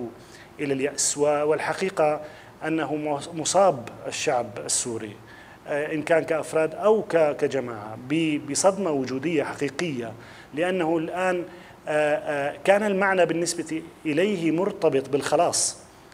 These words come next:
بالخلاص من، من، من هذا النظام الدكتاتوري، من هذه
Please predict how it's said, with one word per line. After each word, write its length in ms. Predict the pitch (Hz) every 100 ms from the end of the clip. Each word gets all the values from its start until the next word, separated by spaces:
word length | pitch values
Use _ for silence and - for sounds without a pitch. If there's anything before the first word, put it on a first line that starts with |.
| -
بالخلاص 460 | 139 135 156 160 156
من، 180 | 147 143 147
من، 340 | 139 147 151
من 140 | 143
هذا 260 | 131 165 156
النظام 480 | 143 135 131 156 143
الدكتاتوري، 840 | 135 123 131 - 135 151 143 139
من 180 | 131 123
هذه 500 | 143 143 135 127